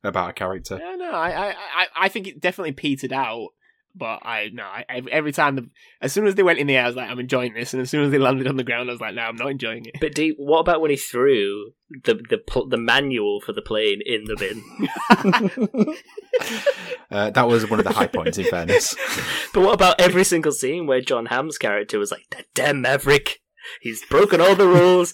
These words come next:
Speaker 3: but he's the best damn pilot I've ever seen"? What about all of those
Speaker 1: That's what,
Speaker 3: scenes?
Speaker 1: that's what happened in the first one.
Speaker 3: <laughs> Yeah, but it happened a lot.
Speaker 2: I like to imagine, like, that was the original script,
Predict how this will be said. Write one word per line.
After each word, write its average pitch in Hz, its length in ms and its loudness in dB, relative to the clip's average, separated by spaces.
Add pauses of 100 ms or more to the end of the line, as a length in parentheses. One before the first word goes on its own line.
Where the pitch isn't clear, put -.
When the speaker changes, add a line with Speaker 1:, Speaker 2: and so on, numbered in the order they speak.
(160)
Speaker 3:
but - 80 -12
he's - 100 -12
the - 180 -8
best - 260 0
damn - 200 -4
pilot - 320 -8
I've - 160 -12
ever 180 160 -8
seen"? 139 540 -2 (420)
What 151 80 -4
about 139 260 -2
all 143 300 6
of 131 80 2
those 123 100 4
Speaker 1:
That's 123 100 -2
what, 214 100 2
Speaker 3:
scenes? - 120 -8
Speaker 1:
that's - 160 -4
what 196 100 4
happened 208 220 2
in 208 60 6
the 214 80 4
first - 420 8
one. 233 200 4
Speaker 3:
<laughs> - 40 -2
Yeah, 190 100 -2
but - 80 -4
it - 60 -4
happened - 220 -6
a - 60 -12
lot. - 240 -4
Speaker 2:
I 147 120 4
like 160 220 2
to 165 100 -2
imagine, 135 500 -2
like, 123 260 -2
that 123 120 2
was 131 120 0
the 127 140 0
original 123 360 -4
script, - 640 -10